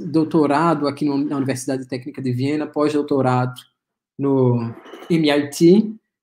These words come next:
tá indo trabalhar no, no centro de computação no, no Catar, que também se dedica a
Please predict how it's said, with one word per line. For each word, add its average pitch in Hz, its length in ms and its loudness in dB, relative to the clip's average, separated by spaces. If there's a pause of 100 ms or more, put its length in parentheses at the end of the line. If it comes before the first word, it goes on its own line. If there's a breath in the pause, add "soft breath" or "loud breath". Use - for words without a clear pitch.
(120)
tá 156 200 4
indo 180 140 8
trabalhar 147 400 4
no, 156 420 0
no 147 220 -4
centro 151 400 -2
de 139 160 0
computação 135 680 -2
no, 123 420 0 (960)
no 135 140 -2
Catar, 147 680 0 (580)
que 156 120 4
também 151 300 6
se 160 160 -4
dedica 151 920 2
a 170 320 -4